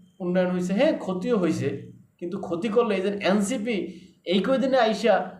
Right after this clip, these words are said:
যে পরিমাণ ক্ষতি বা যে পরিমাণ বদনাম কামাইছে,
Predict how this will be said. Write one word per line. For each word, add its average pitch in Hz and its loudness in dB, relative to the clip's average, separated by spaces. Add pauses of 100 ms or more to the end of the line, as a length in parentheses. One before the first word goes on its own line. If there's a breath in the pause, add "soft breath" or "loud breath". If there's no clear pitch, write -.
(160)
যে 180 -2
পরিমাণ 254 2
ক্ষতি 185 -4
বা 214 0
যে 196 -2
পরিমাণ 220 0
বদনাম 175 2
কামাইছে, 165 0